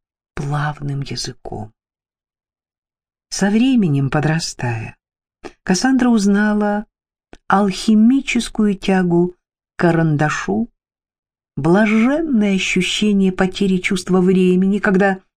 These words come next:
колдуешь за мольбертом. Любовь к искусству привела её к учёбе в Мельбурне, затем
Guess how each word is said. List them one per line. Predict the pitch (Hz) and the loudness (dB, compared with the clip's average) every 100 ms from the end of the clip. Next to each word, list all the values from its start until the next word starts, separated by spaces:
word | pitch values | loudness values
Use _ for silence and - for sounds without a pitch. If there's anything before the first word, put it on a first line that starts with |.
| _ - | _ -2
колдуешь | 190 185 175 180 180 175 | 2 2 4 4 4 2
за | 180 | 2
мольбертом. | 175 175 175 165 - 170 170 _ _ _ _ _ _ _ _ - | 2 0 0 -2 -6 -8 -8 _ _ _ _ _ _ _ _ -2
Любовь | 165 202 180 214 - - | 2 4 4 0 -2 -12
к | - | -8
искусству | 180 - - 269 240 - - 113 104 - _ _ _ _ _ | -6 -6 -6 -6 -6 -10 -12 -10 -10 -12 _ _ _ _ _
привела | - 185 185 202 247 | 0 2 4 2 0
её | 226 214 | -2 0
к | |
учёбе | 185 175 196 180 180 180 - _ - | -2 0 0 2 2 0 -4 _ -8
в | 147 175 | 0 4
Мельбурне, | 180 165 160 175 180 185 180 _ - - | 4 2 0 0 0 -2 -4 _ -16 -6
затем | 175 196 196 240 233 | -2 0 0 0 0